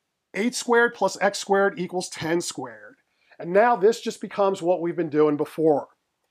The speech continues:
Uh, sixty-four plus x squared is a hundred. Move the sixty-four to the other side. That becomes a thirty-six. Move the thirty-six back. I have x squared minus thirty-six equal to zero.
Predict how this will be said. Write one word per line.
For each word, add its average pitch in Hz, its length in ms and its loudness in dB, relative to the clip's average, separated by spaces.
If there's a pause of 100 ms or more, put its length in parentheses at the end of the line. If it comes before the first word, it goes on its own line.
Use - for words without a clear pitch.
(340)
Uh, 170 180 6
sixty-four 185 760 2
plus 185 340 0
x 175 180 0
squared 165 240 0
is 139 80 -12
a 147 40 -6
hundred. 233 540 2 (760)
Move 180 280 4
the 170 60 -6
sixty-four 185 600 0
to 175 60 4
the 170 60 4
other 156 160 0
side. 247 480 4 (200)
That 175 240 -4
becomes 180 340 0
a 160 40 -10
thirty-six. 190 920 0 (600)
Move 180 160 4
the 185 60 -4
thirty-six 208 680 0
back. 208 340 4
I 170 40 -6
have 165 220 -2
x 208 160 -2
squared 214 440 2
minus 185 240 2
thirty-six 180 540 -4
equal 160 220 -6
to 135 60 -16
zero. 247 540 2